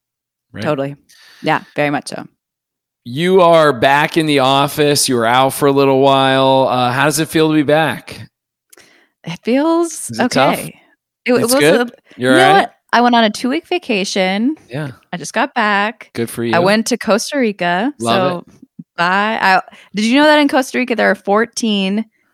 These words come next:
Speaker 2: eye care providers in the entire country,
Speaker 1: Check.
Speaker 2: all living basically in one state?
Speaker 1: Ophthalmologists.
Speaker 2: All ophthalmologists. There's
Speaker 1: Yeah,
Speaker 2: opti-,
Speaker 1: yeah.
Speaker 2: actually, there are optometrists.
Speaker 1: Right.
Speaker 2: I found out,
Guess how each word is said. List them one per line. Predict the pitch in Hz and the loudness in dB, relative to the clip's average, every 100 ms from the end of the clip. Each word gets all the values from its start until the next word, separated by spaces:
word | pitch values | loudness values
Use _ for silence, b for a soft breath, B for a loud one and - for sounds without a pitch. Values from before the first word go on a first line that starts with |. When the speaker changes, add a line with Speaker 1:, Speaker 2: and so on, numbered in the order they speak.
| - | -2
Speaker 2:
eye | 175 | -2
care | 175 165 | 0 -4
providers | 180 165 156 143 151 | -4 -4 -4 -4 -6
in | 147 | -6
the | 143 | -8
entire | 156 143 | -8 -12
country, | - 156 - - 180 _ _ - | -12 -16 -16 -18 -20 _ _ -10
Speaker 1:
Check. | 117 165 | -2 2
Speaker 2:
all | 180 208 214 | 4 4 4
living | 220 196 196 190 | 2 2 0 0
basically | 175 - - 170 | -2 -2 -4 -2
in | 156 | -2
one | 156 151 151 156 - | -2 -2 -4 -8 -12
state? | - - - - _ _ _ 127 | -14 -10 -10 -12 _ _ _ -6
Speaker 1:
Ophthalmologists. | 127 135 123 104 104 - - _ _ _ _ _ | -4 -4 -4 -6 -10 -12 -14 _ _ _ _ _
Speaker 2:
All | 185 190 190 175 | 0 4 2 0
ophthalmologists. | 165 - - - | -6 -10 -12 -4
There's | 220 285 | 0 2
Speaker 1:
Yeah, | 311 208 | 2 0
Speaker 2:
opti-, | 311 - | -2 0
Speaker 1:
yeah. | 233 | 0
Speaker 2:
actually, | - 381 | 2 2
there | 392 | 4
are | 370 370 | 4 2
optometrists. | 359 415 320 - - - _ b b | -2 -6 -8 -10 -12 -20 _ b b
Speaker 1:
Right. | 117 | -6
Speaker 2:
I | - | 0
found | 202 196 | 0 2
out, | 190 | 0